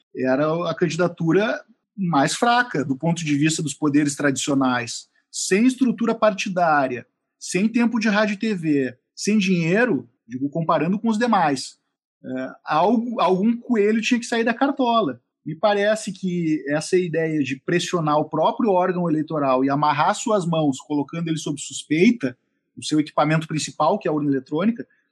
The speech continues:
foi extremamente inteligente e bem sucedida. É, é, por que que eu digo isso? Porque a justiça eleitoral, vocês sabem, além de organizar as eleições, ter, portanto,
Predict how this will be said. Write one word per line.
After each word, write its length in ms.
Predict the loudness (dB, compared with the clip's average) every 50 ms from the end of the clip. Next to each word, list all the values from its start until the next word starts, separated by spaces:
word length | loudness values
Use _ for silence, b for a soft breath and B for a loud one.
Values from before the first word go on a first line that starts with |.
| _ _ _ _
foi 120 | -6 -4 -4
extremamente 640 | -2 0 2 2 2 4 4 4 2 2 2 2
inteligente 640 | 0 2 2 2 2 2 2 2 2 0 -2 -4 -6
e 80 | -4 0
bem 180 | 0 0 0
sucedida. 640 | 0 -2 -2 0 0 2 2 2 2 2 0 -2 -6 _ _ _ _ _ _ -12
É, 480 | -10 -6 -6 -4 -6 -6 -8 -8 -10
é, 40 | -6
por 160 | -2 0 0
que 100 | 0 2
que 80 | 0 0
eu 40 | 2
digo 200 | 2 2 2 2
isso? 140 | 0 0
Porque 120 | 0 0 0
a 60 | 0
justiça 300 | 0 2 0 2 2 2
eleitoral, 440 | 2 2 2 2 2 2 2 2 2
vocês 280 | 0 -2 -4 -4 -2
sabem, 400 | 0 2 2 2 0 0 -2 -2
além 240 | 0 0 2 0 0
de 80 | 0 -2
organizar 480 | -2 0 0 0 0 0 0 0 0
as 100 | 0 0
eleições, 680 | 0 0 0 0 0 -2 -4 -4 -2 -2 -2 -4 -4 -6
ter, 160 | -4 -2 -2 -2
portanto, 800 | -2 -6 -10 -4 -2 0 0 0 0 -2 -2 -2 -2 -6 -10 -12